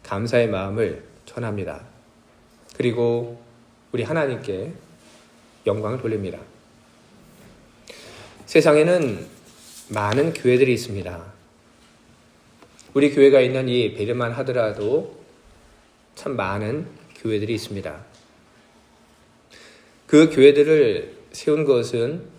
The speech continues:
다름 아니라 우리 주 예수 그리스도이십니다. 그분이 교회를 세우셨습니다. 주님께서 교회를 세우시는데,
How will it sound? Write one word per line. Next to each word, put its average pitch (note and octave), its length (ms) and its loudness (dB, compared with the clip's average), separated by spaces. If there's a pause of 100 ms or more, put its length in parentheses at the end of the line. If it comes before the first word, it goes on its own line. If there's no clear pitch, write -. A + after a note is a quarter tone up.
(1080)
다름 A#2 300 0
아니라 G#2 600 -4 (460)
우리 A2 240 -6
주 A2+ 440 -6 (240)
예수 G#2 540 -4 (380)
그리스도이십니다. G#2 760 -6 (1400)
그분이 C#3+ 640 4 (960)
교회를 A#2 240 0
세우셨습니다. B2+ 720 -6 (1900)
주님께서 D#3 960 4
교회를 C3+ 240 6
세우시는데, C#3 840 -4